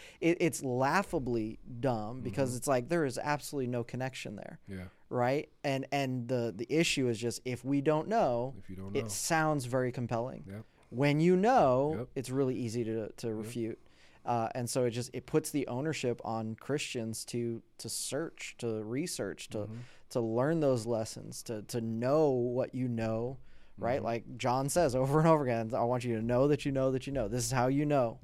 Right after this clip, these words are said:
Speaker 2: Amen.
Speaker 1: right? And we need to continue that, not just with our salvation, but with all the things that we're believing in Scripture, because
Speaker 2: That's right.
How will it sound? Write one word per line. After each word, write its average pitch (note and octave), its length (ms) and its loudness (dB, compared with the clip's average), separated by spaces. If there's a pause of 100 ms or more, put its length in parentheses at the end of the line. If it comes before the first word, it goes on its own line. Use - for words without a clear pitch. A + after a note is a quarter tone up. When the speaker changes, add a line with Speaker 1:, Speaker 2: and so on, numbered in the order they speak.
Speaker 2:
Amen. G2 340 -10
Speaker 1:
right? A#2+ 280 0
And B2+ 120 -6
we D3 120 0
need E3 100 2
to B2+ 80 -4
continue C#3+ 480 0
that, A#2+ 220 2
not C3+ 180 0
just C#3+ 180 -2
with A#2+ 240 0
our C3+ 220 2
salvation, B2 640 -2
but A2+ 60 -4
with A2 160 -6
all D#3 200 0
the A#3 120 -4
things G#2 320 -6
that G#2+ 80 -10
we're A2+ 100 -6
believing G#2 400 -8
in G#2 80 -14
Scripture, - 460 -14
because A#2+ 260 -8
Speaker 2:
That's G2+ 140 -6
right. F#2+ 80 -10